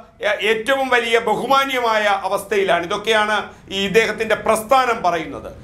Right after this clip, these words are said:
പക്ഷേ ഇദ്ദേഹം പറഞ്ഞു, "അന്ന് കുടിയും സകല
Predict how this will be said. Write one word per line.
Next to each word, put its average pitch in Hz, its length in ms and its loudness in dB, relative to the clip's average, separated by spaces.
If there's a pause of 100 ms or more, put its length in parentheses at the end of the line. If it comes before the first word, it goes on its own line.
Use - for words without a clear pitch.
(220)
പക്ഷേ - 180 4
ഇദ്ദേഹം 269 460 2
പറഞ്ഞു, 254 320 0 (160)
"അന്ന് 254 320 2 (640)
കുടിയും 269 420 2 (540)
സകല 269 580 4